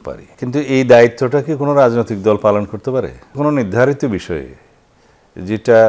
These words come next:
উম, তাদের দায়িত্বের মধ্যে পড়ে না, সেটা সর-,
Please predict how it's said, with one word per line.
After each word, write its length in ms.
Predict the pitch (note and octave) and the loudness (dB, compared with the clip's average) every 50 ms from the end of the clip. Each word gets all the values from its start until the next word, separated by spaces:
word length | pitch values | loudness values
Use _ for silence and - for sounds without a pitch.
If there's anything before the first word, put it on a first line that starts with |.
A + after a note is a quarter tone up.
| G#2+ - - _ _ _ _ - | 2 -2 -8 _ _ _ _ -16
উম, 220 | F2+ F2 F2 E2+ E2 - | -14 -12 -12 -14 -8 -4
তাদের 320 | G#2 F#2+ F#2 A2+ A2+ G#2+ | -4 -2 -2 -2 -2 0
দায়িত্বের 360 | G#2+ A2 A2 A2 - - A2 | 0 0 0 -2 -4 -8 -8
মধ্যে 240 | G#2 F2+ D#2+ D#2+ G2 F2 - | -6 -8 -8 -8 -10 -10 -6
পড়ে 220 | G#2+ A2+ A2 G2+ | -6 -4 -4 -6
না, 140 | D#2 B1 B1 - _ _ _ _ _ _ _ _ _ _ _ _ _ _ _ _ _ _ _ _ _ _ _ _ _ _ | -8 -10 -14 -20 _ _ _ _ _ _ _ _ _ _ _ _ _ _ _ _ _ _ _ _ _ _ _ _ _ _
সেটা 260 | - - A#2 G#2+ A#2 A#2+ | -10 -8 -6 -6 -6 -4
সর-, 340 | - - A#2 A2+ G#2+ - | -2 -2 -2 -2 -4 -8